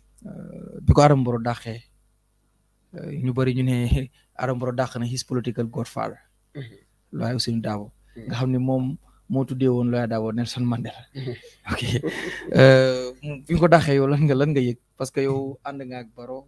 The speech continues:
Speaker 1: ànd ak Lawyer Dabo. Lawyer Dabo nga gën a ya-, yàggal. Parce que si yow daanaka sa lifetime ci politique yëpp,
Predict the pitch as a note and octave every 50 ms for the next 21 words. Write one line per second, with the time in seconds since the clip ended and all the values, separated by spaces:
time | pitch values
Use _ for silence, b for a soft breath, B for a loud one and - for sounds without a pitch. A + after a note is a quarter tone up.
0 | _ _ _ - B2 A#2+ A2+ A2 _ _ _ - A2+ A#2 A2 A2 G#2 G#2 G#2+ G#2
1 | - - _ b b b b b - - A2+ A2+ A#2+ B2 D3+ E3+ E3 D3+ C#3+ B2+
2 | C#3 C3 C3 C3 C3 B2+ - - B2+ A#2+ A2+ - A2 G#2+ - _ _ _ _ -
3 | - G#2+ B2+ B2 - C#3+ C#3 C3+ C3+ C#3+ D3 D#3+ D#3+ - D#3 - E3 D#3 D#3 D#3
4 | D3+ D3+ C#3+ - D3+ C#3 C3+ C3 - B2 - D3+ C#3 A#2+ C#3+ B2+ C#3+ F3 F3+